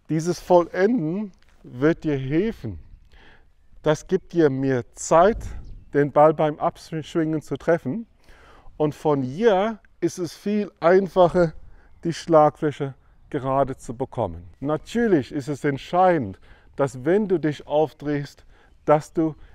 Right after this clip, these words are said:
in der Achse bleibst. Und da ist für mich die Hüfte sehr entscheidend. Wenn die Hüfte stehen bleiben und der Golfer möchte den Schwung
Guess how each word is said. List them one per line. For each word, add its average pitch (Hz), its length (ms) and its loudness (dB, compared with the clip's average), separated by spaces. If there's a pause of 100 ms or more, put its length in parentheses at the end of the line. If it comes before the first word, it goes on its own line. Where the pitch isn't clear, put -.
(160)
in 190 200 -2
der 170 220 -4
Achse 143 340 -6
bleibst. 131 760 -2
Und 131 240 -6 (160)
da 180 340 6
ist 135 220 -6
für 131 120 -6
mich 143 380 -4 (460)
die 120 160 -6 (100)
Hüfte 135 560 0
sehr 123 280 -2
entscheidend. 98 600 -8 (720)
Wenn 139 180 2
die 139 160 -2
Hüfte 185 340 2
stehen 196 520 -2
bleiben 95 520 -6 (460)
und 139 160 -4
der 135 120 2
Golfer 151 360 4
möchte 151 360 -6
den 139 180 -2
Schwung 151 380 -6